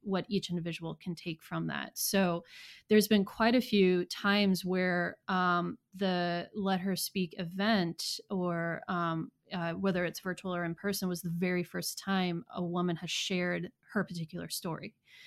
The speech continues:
Um, one woman that's a very good friend of mine now, um, who had battled mental health,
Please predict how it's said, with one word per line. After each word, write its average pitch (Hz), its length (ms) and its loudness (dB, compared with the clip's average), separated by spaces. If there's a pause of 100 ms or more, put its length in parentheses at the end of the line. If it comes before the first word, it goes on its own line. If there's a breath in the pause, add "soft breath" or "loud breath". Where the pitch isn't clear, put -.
(400 loud breath)
Um, 190 320 2
one 202 280 4
woman 190 240 6
that's 170 300 0
a 202 80 -2
very 185 300 2
good 165 160 0
friend 208 220 4
of 220 140 0
mine 170 400 0
now, 170 500 0 (120)
um, 170 440 0 (160)
who 196 160 4
had 175 340 -2 (100)
battled 175 680 -2 (540 soft breath)
mental 196 480 4
health, 175 460 -2